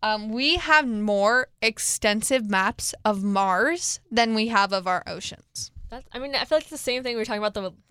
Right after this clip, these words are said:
Speaker 2: with, like, the lake.
Speaker 1: That is
Speaker 2: Who's gonna go to the Mariana
Speaker 1: terrifying.
Speaker 2: Trench? Like, that's so scary.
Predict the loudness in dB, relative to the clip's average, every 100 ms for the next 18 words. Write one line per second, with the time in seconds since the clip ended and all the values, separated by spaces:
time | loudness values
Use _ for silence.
0 | -10 -6 -6 -4 -4 -4 -4 0 4 4
1 | 2 0 -2 -4 -2 0 4 4 6 4
2 | 2 2 2 2 0 -4 -4 -4 -6 _
3 | _ _ _ _ _ -6 -2 -2 -2 -6
4 | -6 -6 -8